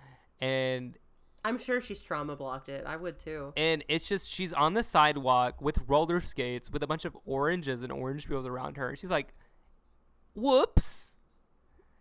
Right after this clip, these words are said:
Speaker 1: It's very strange.
Speaker 2: It's so weird.
Speaker 1: It's so weird. <laughs> Like, I don't understand it. I really don't. All right. Well, next story. This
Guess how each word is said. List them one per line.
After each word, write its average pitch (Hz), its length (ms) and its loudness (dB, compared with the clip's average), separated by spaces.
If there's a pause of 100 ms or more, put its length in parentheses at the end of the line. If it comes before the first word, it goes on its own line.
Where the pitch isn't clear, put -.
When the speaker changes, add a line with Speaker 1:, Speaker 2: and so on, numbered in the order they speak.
Speaker 1:
It's - 140 -12
very 269 260 2
strange. 123 760 -4 (580)
Speaker 2:
It's - 140 -10
so 190 340 -6
weird. 151 380 -8 (160)
Speaker 1:
It's - 180 -20
so 160 220 -6
weird. 127 460 -10
<laughs> - 840 -20 (1000)
Like, 202 160 -6
I 208 80 -2
don't 196 500 -2
understand 277 720 -6
it. 135 280 -4 (480)
I 226 60 -8
really 233 320 -4
don't. 110 340 -6 (960)
All 151 120 -2
right. 127 340 -2
Well, 170 360 -2
next 180 360 -8
story. 123 600 -8 (260)
This 233 580 -8